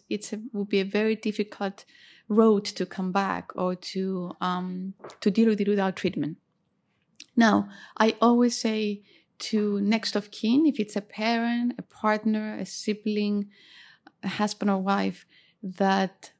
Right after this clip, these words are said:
realizes that there is substance use going on, any kind of use, is to reach out for help. There's no need to panic,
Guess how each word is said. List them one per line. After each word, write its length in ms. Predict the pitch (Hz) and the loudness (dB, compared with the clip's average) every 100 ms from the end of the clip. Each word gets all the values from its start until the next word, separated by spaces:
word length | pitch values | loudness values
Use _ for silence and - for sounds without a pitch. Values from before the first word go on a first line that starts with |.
| - | -6
realizes 1160 | 185 214 277 320 285 202 - 180 - 180 - - | 4 8 8 8 4 0 -2 -6 -8 -8 -10 -6
that 120 | 185 | -4
there 80 | 190 | -2
is 140 | 190 | -4
substance 640 | - 240 240 - 262 247 - | -2 -2 0 0 0 0 -2
use 380 | 196 208 214 202 | -2 0 0 0
going 320 | 190 190 190 | 0 2 0
on, 260 | 190 185 - _ | 0 -2 -6 _
any 240 | 294 359 339 | 4 4 2
kind 320 | - 185 180 | -2 -6 -4
of 160 | 180 | -4
use, 320 | 185 240 381 - | -4 -4 -6 -6
is 120 | 214 - | -8 -6
to 120 | 208 | -4
reach 220 | 208 208 | -4 -4
out 120 | 196 | -8
for 120 | - | -8
help. 240 | 175 208 - _ _ _ _ - | -10 -10 -16 _ _ _ _ -8
There's 200 | 185 - | -4 2
no 140 | 196 | 6
need 180 | 240 269 | 6 4
to 80 | 294 | -2
panic, 500 | - 208 226 311 | -2 2 2 2